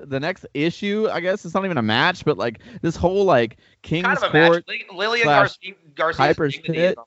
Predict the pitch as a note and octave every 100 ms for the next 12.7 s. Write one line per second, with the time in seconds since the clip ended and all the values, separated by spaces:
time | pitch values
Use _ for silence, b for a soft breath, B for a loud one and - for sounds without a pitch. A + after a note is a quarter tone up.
0 | _ A2 A2 A2 G#2+ G#2+ A#2 A#2 - G3
1 | C#3 C#3 C3+ C#3 C#3+ C3 A2+ F#2 A2 G#2
2 | G#2 G2 E2 D#2+ F#2 G2 D#3+ A#3 A3 D3
3 | F3+ A3+ D3 A2+ B2+ G#3+ A3 D4 C4+ D4+
4 | D#4+ E3+ F3 F3 D3+ C#3 D#3+ F3 F#3+ D3+
5 | A2 G#2 C3+ D3+ C#3+ C3 B2+ B2 A2 A#2+
6 | D3+ D#3+ E3 F3+ E3 C3+ A2+ G2 G#2+ A#2
7 | D3 E3 E3 F#3 F3 A#2 G#2 - b b
8 | b G#3+ - E3+ A#3 F#3+ C3+ A#2 A#2+ E3
9 | - _ b b b b A#2+ C#3+ C#3+ F#2
10 | D#2+ A#2 A2+ G#2+ B2 E3 A3+ G3 F3 D#3
11 | D#3+ C#3 C3+ D3 C3+ - C#3+ C#3 - A#2+
12 | C3 C3 A#2+ A2 A2+ G2+